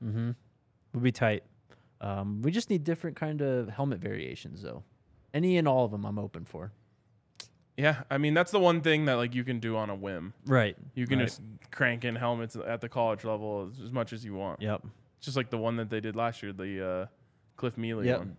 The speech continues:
Speaker 1: The, the C U one?
Speaker 2: Yep.
Speaker 1: Yep. Great helmet, too.
Speaker 2: Or
Speaker 1: Uh,
Speaker 2: Cliff Branch.
Speaker 1: Cliff Branch, yes, sir.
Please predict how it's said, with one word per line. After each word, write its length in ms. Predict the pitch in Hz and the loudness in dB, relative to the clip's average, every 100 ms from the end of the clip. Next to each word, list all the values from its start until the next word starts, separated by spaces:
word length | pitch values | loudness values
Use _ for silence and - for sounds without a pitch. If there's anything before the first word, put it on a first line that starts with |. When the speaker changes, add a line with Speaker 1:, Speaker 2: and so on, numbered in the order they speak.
| - | -2
Speaker 1:
The, 400 | 123 120 117 107 | 0 2 0 0
the 120 | 120 | -2
C 160 | 117 135 | -2 0
U 120 | 131 135 | 2 0
one? 220 | 147 151 | -2 -2
Speaker 2:
Yep. 200 | 120 - | -4 -2
Speaker 1:
Yep. 200 | 120 - 123 123 _ _ _ _ | -2 -4 -6 -12 _ _ _ _
Great 200 | - 120 | 2 4
helmet, 320 | 110 107 98 - | 4 0 -2 -6
too. 240 | 104 95 92 _ _ _ _ _ _ _ - | -6 -6 -10 _ _ _ _ _ _ _ -2
Speaker 2:
Or 80 | |
Speaker 1:
Uh, 320 | 113 117 117 120 | 4 4 6 4
Speaker 2:
Cliff 160 | 117 | 2
Branch. 400 | 131 113 - - _ | 0 -4 -6 -20 _
Speaker 1:
Cliff 220 | - 127 | -2 -2
Branch, 300 | 107 95 - | -2 -4 -4
yes, 160 | 82 - | -6 -6
sir. 260 | 95 98 | -8 -10